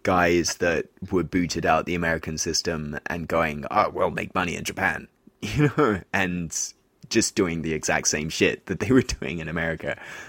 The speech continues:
Um, and yeah, their, their Japanese career wasn't, uh, particularly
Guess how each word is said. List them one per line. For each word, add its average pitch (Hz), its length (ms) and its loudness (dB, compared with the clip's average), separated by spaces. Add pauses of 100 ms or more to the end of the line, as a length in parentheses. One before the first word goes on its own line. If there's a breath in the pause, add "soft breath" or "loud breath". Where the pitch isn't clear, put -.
(140 loud breath)
Um, 78 520 4 (100)
and 78 440 0
yeah, 76 280 4
their, 80 220 4
their 82 160 4
Japanese 80 440 2
career 78 320 2
wasn't, 73 480 0 (420 loud breath)
uh, 76 200 2
particularly 80 540 2